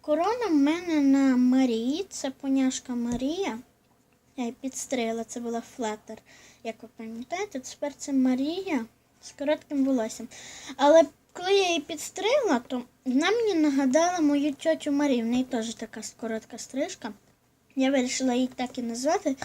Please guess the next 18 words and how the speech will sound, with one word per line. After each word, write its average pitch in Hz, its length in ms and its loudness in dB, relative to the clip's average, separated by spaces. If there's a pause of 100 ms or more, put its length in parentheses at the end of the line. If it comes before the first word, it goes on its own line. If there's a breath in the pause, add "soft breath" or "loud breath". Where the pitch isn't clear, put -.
(260 loud breath)
то 254 80 -4
на 254 140 4
ній 311 280 2
корона. 226 520 -2 (920)
От. 196 220 -14 (1400 loud breath)
Дальше 320 440 0
Rainbow 277 760 2
Dash. 226 580 -2
Це - 140 -6
в - 20 0
мене... 269 540 2 (580)
Ну, 392 240 -4
часом 311 480 0
дівчинка, 254 560 -2
часом 254 360 -10 (100)
хлопчик. 214 460 -16 (1500 loud breath)
Зараз 294 800 -4
от 247 120 -18